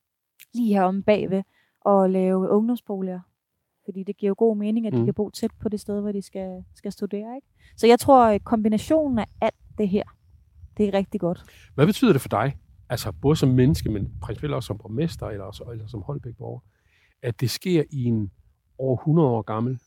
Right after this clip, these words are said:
Speaker 2: bygningsmasse? Fordi det er jo det, det er jo det, vi sidder midt i.
Speaker 1: Ja. Altså, jeg har jo, øh, nok lidt en svaghed for alt, der er nostalgisk. <laughs> Altså, jeg har,
Speaker 2: <laughs>
Speaker 1: huh, alt, der er romantisk og nostalgisk, det er jeg en kæmpe sokker for. Altså, jeg elsker det, og,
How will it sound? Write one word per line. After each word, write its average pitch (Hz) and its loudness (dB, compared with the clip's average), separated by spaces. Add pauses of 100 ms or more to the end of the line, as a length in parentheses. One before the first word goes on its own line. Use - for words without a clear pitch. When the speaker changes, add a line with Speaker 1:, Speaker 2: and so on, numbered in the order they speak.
(240)
Speaker 2:
bygningsmasse? 104 -12
Fordi - -10
det 107 -6
er 110 -6
jo 131 -4
det, 143 -4 (200)
det 127 -10
er - -6
jo - -
det, 131 -8
vi 139 -8
sidder 131 -6
midt 117 -6
i. 101 -16 (420)
Speaker 1:
Ja. 196 -16 (440)
Altså, 202 0
jeg 226 4
har 220 4
jo, 185 0
øh, 175 -6 (800)
nok 196 -2
lidt 202 0
en 196 -6
svaghed 180 -4
for 170 -4
alt, 180 0
der 175 -2
er 165 -2
nostalgisk. 170 -6
<laughs> - 4
Altså, 269 4
jeg 285 6
har, 240 2 (680)
Speaker 2:
<laughs> - -
Speaker 1:
huh, 339 8
alt, 277 8
der 262 8
er 240 10
romantisk 240 4
og 233 2
nostalgisk, 220 2
det 226 4
er 196 4
jeg 185 0
en 185 -6
kæmpe 220 2
sokker 170 -2
for. 160 -2
Altså, 190 0
jeg 208 0 (120)
elsker 214 2
det, 190 0
og, 180 2